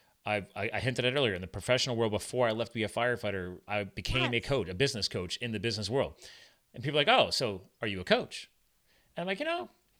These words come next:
Speaker 1: I never put it on my website." And I'm still
Speaker 2: Mm-hmm.
Speaker 1: back and forth if I do it or not. But yeah, do I know how to coach people? Sure.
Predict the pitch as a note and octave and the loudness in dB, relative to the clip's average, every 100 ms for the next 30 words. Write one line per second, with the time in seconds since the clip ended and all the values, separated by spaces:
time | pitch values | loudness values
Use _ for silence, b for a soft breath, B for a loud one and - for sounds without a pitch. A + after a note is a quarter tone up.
0 | _ _ - - - - - - C#3 D#3+ | _ _ -20 -20 -18 -10 -6 0 6 8
1 | E3 F3+ E3 D#3+ D3+ D#3 C3 E2+ D#2 - | 8 6 2 4 4 2 0 -6 -6 -12
2 | _ _ _ - A3 A#3+ - C4+ F3 A#2+ | _ _ _ -2 2 4 6 8 8 6
3 | A2 A#2 A2 G#2 G2+ F#2 A#2 F3+ E3 F2+ | 4 2 2 2 0 0 -2 4 4 4
4 | - D3 F3+ E3+ D#3 C#3+ - B2 - E2+ | 2 2 2 2 0 0 -2 -4 -4 -6
5 | D#2+ - C#3 D2+ | -6 -4 -4 -6